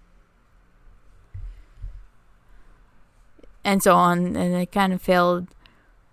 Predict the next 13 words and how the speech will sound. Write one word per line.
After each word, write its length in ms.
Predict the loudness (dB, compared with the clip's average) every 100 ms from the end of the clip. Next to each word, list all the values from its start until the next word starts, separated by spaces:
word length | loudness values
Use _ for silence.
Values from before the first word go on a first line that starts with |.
| _
It 160 | -6 -6
failed. 480 | 0 0 0 -2 -6 -20 _ -20 -20 _ -20 _ _ _ _ _ _ _ -20 -20 _ _ _ _ _ _ _ _ _ _ _ _ _ _ -20 _ _ _ _ -20 -4
Thinking 360 | -2 -2 -4
back 280 | -4 -6 -6
to 120 | -8 -6
it, 400 | -6 -8 -18 -20 _ _ _ _ _ _ _ _ -20 -20 _ _ _
I 120 | 0 0
think 180 | 0
I 80 | 0
remember 1080 | 0 0 0 0 -2 -2 0 0 -2 -4 -8 -10
there 360 | 0 4 4
was 120 | 2
actually, 640 | -2 -6 -6 -4 -2 0